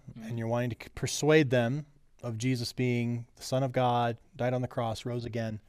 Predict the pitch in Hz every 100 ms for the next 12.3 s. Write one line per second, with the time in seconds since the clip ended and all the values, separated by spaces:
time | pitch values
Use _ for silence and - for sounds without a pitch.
0 | - - - - - 117 107 117 104 101
1 | 104 - - - - 110 113 120 123 127
2 | 185 175 156 151 - 135 139 127 123 123
3 | - 123 110 - 131 120 117 104 - 120
4 | - 107 - - - - 208 285 196 147
5 | - 117 - 131 117 123 113 113 113 -
6 | 107 101 101 120 180 147 107 107 131 120
7 | - - 160 101 - - - 127 - -
8 | - - 170 - - - - - - 131
9 | 127 113 - - _ - 147 120 139 135
10 | 151 165 190 170 190 175 135 - 151 127
11 | 147 120 110 113 139 117 104 101 98 113
12 | 107 -